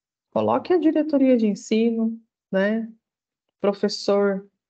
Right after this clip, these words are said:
tem aula atribuída no quê? R G, C P F, eles puxam tudo lá, é muito mais fácil. Às vezes a gente só dá o nome,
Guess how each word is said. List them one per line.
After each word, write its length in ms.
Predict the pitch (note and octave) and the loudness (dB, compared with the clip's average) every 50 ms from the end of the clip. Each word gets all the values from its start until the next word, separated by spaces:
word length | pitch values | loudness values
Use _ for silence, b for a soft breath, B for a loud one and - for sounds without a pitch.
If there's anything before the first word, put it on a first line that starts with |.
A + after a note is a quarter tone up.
| _ _ _ _ | _ _ _ _
tem 180 | - F#3+ G3 | -2 0 0
aula 200 | G3 F#3 F#3+ F#3+ | 2 2 0 0
atribuída 440 | F#3 - G3+ F#3 F#3 F#3+ F#3+ F#3 F3+ | -2 -2 -4 -2 0 -2 0 0 0
no 140 | F3+ F#3 F#3 | -2 -2 -6
quê? 480 | F#3 - - G3 F#3+ G3+ G3+ G3 F#3+ | -6 0 2 2 4 4 4 2 2
R 160 | F3+ E3+ F#3+ F#3 | 2 0 -2 -4
G, 320 | E3+ F3 F#3+ G3 G3+ F#3+ | -2 0 0 0 0 -2
C 180 | F#3+ - G3 F#3+ | -4 -4 -6 -4
P 160 | - - F#3 | 0 2 2
F, 320 | F3 F#3 G3 G3+ G3 - | 2 2 2 -2 -2 -2
eles 240 | G#3+ G#3 A3+ A3 - | -2 -2 -2 -6 -8
puxam 480 | - - A3+ G#3+ G#3+ - - G#3+ G3+ G3+ | -8 -8 -6 -6 -6 -4 -4 -6 -6 -2
tudo 280 | - A3 A3 A3+ A3+ | -2 0 2 2 4
lá, 220 | A3 G3+ F#3+ G3 G3+ | 4 4 4 2 2
é 60 | G#3 | 0
muito 320 | G3+ G3 G3+ G3+ - A3 | -2 -4 -6 -6 -4 -2
mais 300 | G#3+ G#3 A3 A#3 A3+ - | -2 -2 -2 -2 -4 -2
fácil. 320 | - F#3 F3 E3+ E3+ - F#3 | -2 -2 -2 -2 -2 -4 -4
Às 100 | F3+ F#3 | -4 -2
vezes 140 | F#3+ G3+ | 0 2
a 40 | A3 | 2
gente 200 | A#3 A#3+ A#3 - | 2 2 0 0
só 160 | - A3+ G#3 | 0 0 2
dá 140 | G3 F#3+ F#3 F3+ | 2 2 2 2
o 80 | F3+ | 0
nome, 580 | F3+ F#3 G3 G#3+ B3 B3+ A#3+ G#3 F3+ F3 - | 2 2 2 4 2 2 0 -2 -4 -8 -10